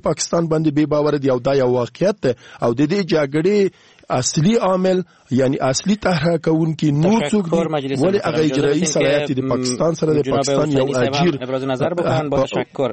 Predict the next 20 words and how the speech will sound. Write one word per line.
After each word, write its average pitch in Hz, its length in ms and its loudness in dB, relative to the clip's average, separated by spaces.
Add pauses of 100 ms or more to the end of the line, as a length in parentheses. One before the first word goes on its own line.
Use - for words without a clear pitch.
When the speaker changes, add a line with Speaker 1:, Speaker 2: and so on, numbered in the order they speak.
Speaker 2:
با 120 80 -4
تشکر 120 520 -4
از 110 120 -2
اظهارات 113 360 -4
و - 20 -6
سخنان 139 460 -2
شما. 160 420 -2
جناب 139 300 0
عبدالخالق 123 480 -4
حسینی 120 480 -4
پشه‌ای، 123 500 -2
سناتور 131 400 -2
سابق، 131 360 -2
هم 135 220 0
در 120 180 -4
تماس 135 260 -2
تلفنی 139 320 -2
با 143 80 0
خود 180 240 -4
داریم. 175 200 0